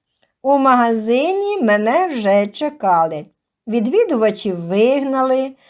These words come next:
зал заповнили робочі з підсобки в брудних синіх халатах, усі вільні продавці та касири і, схоже, із сусідніх магазинів теж.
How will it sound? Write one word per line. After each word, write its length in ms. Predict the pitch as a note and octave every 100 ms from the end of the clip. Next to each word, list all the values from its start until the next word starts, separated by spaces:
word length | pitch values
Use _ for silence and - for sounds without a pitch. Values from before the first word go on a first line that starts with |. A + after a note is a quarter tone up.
| _ -
зал 480 | A3 A3+ F4+ A4+ D4+
заповнили 880 | A#3+ C4 C4 C#4+ F4+ E4+ D#4 C#4
робочі 600 | B3+ C4 A3+ C#4+ D#4+ C#4
з 80 | A#3+
підсобки 720 | - G#3 - C4+ F4+ F#4 E4
в 40 | B3
брудних 520 | A3+ A3 A#3 B3+ B3
синіх 440 | - B3 A#3 G#3
халатах, 720 | - G3+ F3 A3 D#4+ E4 D#4 D#4 _ _ _ -
усі 440 | B3+ D#4 - F#4+
вільні 380 | C#4 E4+ D#4 D4+
продавці 600 | C#4+ C4+ A#3+ A#3+ A#3+ E4+
та 160 | C#4+ B3
касири 640 | A#3+ G#3+ G#3+ D#4 F#4+ D4 C#4 - _ -
і, 140 | D4
схоже, 640 | C#4 - B3+ F4 F#4+ C#4
із 280 | C4 D4 C#4+
сусідніх 680 | C#4+ C4+ - D#4 B3+ C4 C4
магазинів 760 | C4 A#3+ A3 G#3+ F4+ G4+ F4
теж. 440 | - G3 F3 E3+